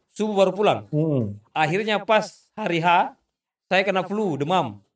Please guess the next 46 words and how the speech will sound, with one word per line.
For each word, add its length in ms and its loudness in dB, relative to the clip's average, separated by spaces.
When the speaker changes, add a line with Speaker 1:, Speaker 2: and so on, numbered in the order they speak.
Speaker 1:
Pas 180 -4
bulan 300 0
puasa. 480 2
Speaker 2:
Iya. 560 2
Speaker 1:
Bulan 240 -4
puasa 300 4
tuh. 100 2
Speaker 2:
Iya. 320 4
Speaker 1:
Nah, 160 -2
kita 300 0
kan 140 0
mulai 280 0
start 260 0
antri 260 -2
jam 180 2
tiga. 420 -2
Speaker 2:
Eh, 120 -4
tapi 280 -2
kan 180 -2
bawa 260 4
semua 320 -4
di 100 0
pabukanya 540 -4
orang. 360 0
Speaker 1:
Iya, 180 2
itu 120 0
bisa 200 -2
bilang. 240 -4
Kita 240 -2
mulai 240 -4
start 240 0
antri 640 -2
di 160 0
gerbang, 400 0
di 100 -4
gate, 300 -4
eh, 100 -2
di, 320 -2
di 140 -12
Senayan 360 -2
itu 220 -6
jam, 320 -2
mulai 240 -2
dari 180 -2
jam 180 -2
tiga. 360 -4